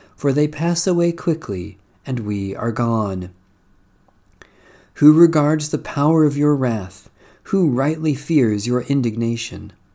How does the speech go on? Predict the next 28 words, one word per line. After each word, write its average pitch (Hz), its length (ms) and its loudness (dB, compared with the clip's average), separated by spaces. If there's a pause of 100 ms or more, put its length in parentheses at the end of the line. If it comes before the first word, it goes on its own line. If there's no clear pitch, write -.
(640)
So 175 340 4
teach 170 400 0
us 98 260 -6
to 131 140 -2
number 180 380 2
our 151 260 2
days, 98 560 -2 (280)
that 110 100 -2
we 147 180 2
may 170 200 2
apply 139 480 -2
our 127 200 -2
hearts 101 440 -6
to 117 120 -6
wisdom. 107 680 -4 (1080)
Return, 131 720 4
O 127 80 2
Lord, 113 480 0 (260)
how 151 140 0
long 156 440 6
will 143 80 2
you 131 160 0
tarry? 120 600 -6 (340)
Be 156 140 2
gracious 160 600 0
to 113 120 -6
your 110 160 0
servants. 110 760 -4